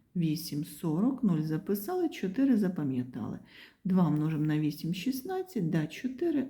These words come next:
двадцять. Виконуємо віднімання, в остачі нуль. Отже, вийшло вісімнадцять деталей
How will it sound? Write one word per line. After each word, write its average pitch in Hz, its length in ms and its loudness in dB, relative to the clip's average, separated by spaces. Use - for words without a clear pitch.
двадцять. 139 720 -4
Виконуємо 196 640 2
віднімання, 285 580 4
в 170 80 2
остачі 220 560 -4
нуль. 147 280 -2
Отже, 180 460 -2
вийшло 180 680 0
вісімнадцять 175 1120 2
деталей 156 880 0